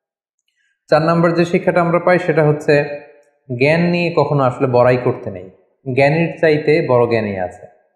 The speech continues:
জাননেওয়ালার উপরও জাননেওয়ালা থাকে। এজন্য আল্লাহ তাআলা বলেন, "ওয়া ফাওকা কুল্লি যি ইলমিন আলিম", জ্ঞানীর উপরও জ্ঞানী আছে, এবং সব জ্ঞানীর চাইতে বড় জ্ঞানী হচ্ছেন আল্লাহ তাআলা।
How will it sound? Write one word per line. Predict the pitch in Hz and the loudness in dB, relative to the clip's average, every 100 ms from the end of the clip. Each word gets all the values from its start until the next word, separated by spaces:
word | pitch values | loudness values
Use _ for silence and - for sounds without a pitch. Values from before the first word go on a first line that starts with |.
| - 123 | -14 -2
জাননেওয়ালার | 135 135 143 147 139 139 139 | 0 0 -2 0 2 2 2
উপরও | 135 151 147 | 2 2 2
জাননেওয়ালা | 135 139 147 139 120 107 | 2 0 2 2 2 2
থাকে। | - - - - _ _ _ _ 131 | -2 -16 -20 -20 _ _ _ _ -2
এজন্য | 123 123 | 0 2
আল্লাহ | 120 127 | 2 2
তাআলা | 127 120 | 4 2
বলেন, | 110 117 127 151 | 2 2 0 0
"ওয়া | 127 117 | 0 0
ফাওকা | - 165 165 156 135 | 2 0 0 -2 -2
কুল্লি | 170 156 147 139 | -4 0 -2 0
যি | 147 156 | 0 2
ইলমিন | 131 147 143 135 | 2 0 -2 -4
আলিম", | 104 127 156 165 117 87 - _ _ _ _ _ _ _ _ _ 127 | -2 -2 0 -2 -4 -10 -20 _ _ _ _ _ _ _ _ _ -10
জ্ঞানীর | 123 143 170 190 | 0 2 2 2
উপরও | 202 202 196 | 2 2 2
জ্ঞানী | 185 185 185 | 2 2 2
আছে, | 165 - 117 92 - - _ _ _ _ _ _ _ _ _ _ _ | 0 0 -2 -2 -10 -20 _ _ _ _ _ _ _ _ _ _ _
এবং | 135 131 135 | -4 -2 -4
সব | - 160 180 185 143 | 0 4 4 2 0
জ্ঞানীর | 156 156 175 175 - | 0 0 2 0 0
চাইতে | 165 135 131 165 120 | 0 2 2 0 2
বড় | 135 160 151 | 2 4 2
জ্ঞানী | 151 143 | 0 -2
হচ্ছেন | 135 - 123 | -2 -6 -6
আল্লাহ | 107 104 101 | -4 -2 -2
তাআলা। | 95 - | -4 -6